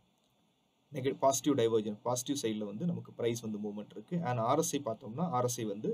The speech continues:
நெகட்டிவ் டைவர்ஜென்ஸ் நமக்கு காமிக்குது. So, இதை நம்ம இண்டிகேட் பண்றதே பிரைஸ் வந்து இங்க இருந்து ஃபால் ஆக போகுது அப்படின்றத இண்டிகேட் பண்ணுது. But அங்கேயுமே நம்ம வந்து கன்ஃபர்மேஷன் பேஸ் பண்ணி, ஒன்ஸ் இந்த கேண்டில் க்ளோசிங்க்கு அப்புறமா தான் இந்த ஏரியால நம்ம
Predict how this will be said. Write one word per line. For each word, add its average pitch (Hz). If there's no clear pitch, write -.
நெகட்டிவ் 123
டைவர்ஜென்ஸ் 104
நமக்கு 101
காமிக்குது. -
So, -
இதை 165
நம்ம 151
இண்டிகேட் 170
பண்றதே 139
பிரைஸ் 139
வந்து 135
இங்க 113
இருந்து 131
ஃபால் 113
ஆக 113
போகுது 107
அப்படின்றத 107
இண்டிகேட் -
பண்ணுது. -
But 139
அங்கேயுமே 139
நம்ம 123
வந்து 147
கன்ஃபர்மேஷன் 117
பேஸ் 104
பண்ணி, 127
ஒன்ஸ் 123
இந்த 110
கேண்டில் 127
க்ளோசிங்க்கு 139
அப்புறமா 110
தான் 214
இந்த 110
ஏரியால 131
நம்ம 104